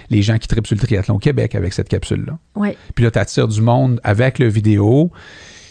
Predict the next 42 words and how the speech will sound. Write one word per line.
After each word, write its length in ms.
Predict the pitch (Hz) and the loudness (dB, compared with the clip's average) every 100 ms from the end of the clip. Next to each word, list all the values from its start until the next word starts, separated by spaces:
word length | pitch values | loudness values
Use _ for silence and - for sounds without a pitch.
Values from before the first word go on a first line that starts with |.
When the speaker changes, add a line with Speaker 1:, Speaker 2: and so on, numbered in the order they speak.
| _ | _
Speaker 1:
qui 460 | - - 202 208 175 | -8 0 2 2 0
ne 280 | 147 151 143 | -4 0 0
sont 160 | 139 156 | 2 0
pas 120 | 233 | 2
né-, 120 | 226 151 _ _ | 2 0 _ _
nécessairement 320 | 147 123 139 151 | -2 2 2 2
des 160 | 123 | 2
auditeurs 320 | 131 - 143 | 0 0 0
d'Hypercroissance 640 | 135 117 120 - 113 135 - | 0 0 0 0 0 0 0
en 60 | 117 | 0
ce 60 | - | 0
moment, 360 | 104 110 165 - | 0 0 -2 -2
mais 80 | 120 | -4
qui 120 | - | -2
tombent 220 | 156 156 | -2 -2
sur 140 | 131 127 | 0 -2
cette 160 | 131 | 0
vidéo-là 680 | 120 117 120 117 123 135 143 - _ _ | 0 2 2 2 2 2 0 -4 _ _
parce 160 | 139 - | -4 0
que 100 | 143 | 0
le 80 | |
sujet 360 | 117 - 113 135 | 0 0 0 2
les 160 | 131 120 | 2 0
intéresse. 580 | 117 113 113 165 - - - - - | 0 0 2 0 -2 -10 -20 -20 -8
Puis 100 | - | -4
là, 40 | |
finalement, 280 | - 156 180 | -2 0 0
ils 40 | 156 | 2
disent, 220 | 151 147 | 2 0
Ah, 60 | - | -6
sais-tu 240 | - 156 - | -4 -4 0
quoi ? 180 | 202 226 - _ _ - | 0 0 -4 _ _ -4
Je 100 | 120 | 2
vais 80 | 139 | 4
aller 180 | 160 | 4
voir 240 | 135 156 143 | 2 2 0
son, 340 | - 117 107 - _ _ 220 | 0 0 -2 -6 _ _ -6
Speaker 2:
Ouais. 160 | 202 - | -6 -4
Speaker 1:
son 220 | - 117 | -2 2
matériel, 800 | 110 123 107 110 110 117 117 - | 2 2 0 2 4 4 0 0
euh, 300 | 107 98 92 90 | 0 2 0 -2
soit 360 | - 131 127 | 0 0 0